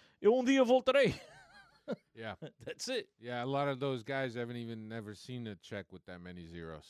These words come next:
Speaker 2: So, uh, but just, just, just getting back to the game.
Speaker 1: Chico Marcelino's asked, "Would you guys rather sell Gonzalo Ramos or,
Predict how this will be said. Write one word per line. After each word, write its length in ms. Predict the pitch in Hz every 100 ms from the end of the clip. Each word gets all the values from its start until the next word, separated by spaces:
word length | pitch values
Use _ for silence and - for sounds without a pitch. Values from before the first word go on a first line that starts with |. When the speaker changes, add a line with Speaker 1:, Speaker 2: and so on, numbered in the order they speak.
| _ _ -
Speaker 2:
So, 180 | 78 76 _ _ _ _ _ _
uh, 300 | 107 107 104 95
but 120 | -
just, 160 | 233 202 170
just, 260 | 165 - _
just 280 | 127 139 - _ _ 117
getting 180 | 123 120
back 200 | 123 117
to 60 | 117
the 60 |
game. 120 | 95 113
Speaker 1:
Chico 180 | 208
Marcelino's 500 | 208 190 - 208 185
asked, 200 | 175 160
"Would 100 | 175 160
you 60 |
guys 220 | 185 175
rather 260 | 156 170 160
sell 320 | - 170 147
Gonzalo 340 | 135 139 147 131
Ramos 460 | 139 160 165 147
or, 160 | 123